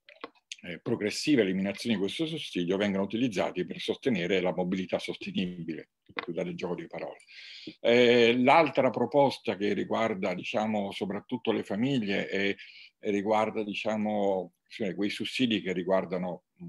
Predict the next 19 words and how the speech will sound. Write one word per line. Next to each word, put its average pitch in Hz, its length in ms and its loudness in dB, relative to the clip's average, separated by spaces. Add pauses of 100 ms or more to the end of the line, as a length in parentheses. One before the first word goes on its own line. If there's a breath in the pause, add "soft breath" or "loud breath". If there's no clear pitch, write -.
(180)
l'approvvigionamento 92 1200 -2
elettrico, 95 580 2
diciamo, 85 480 -4
riguarda 90 360 -2
l'energia 101 420 -2
elettrica, 107 560 -2 (360 loud breath)
introdurre 113 520 2
sussidi 113 720 -2
e 85 80 -4
strumenti 110 520 -2
fiscali 92 540 -2
che 95 140 -2
sostengano 98 640 -2
le 92 80 -4
fasce 98 320 -2
più 110 200 -2
vulnerabili 98 720 0
della 92 180 -2
popolazione, 98 840 -4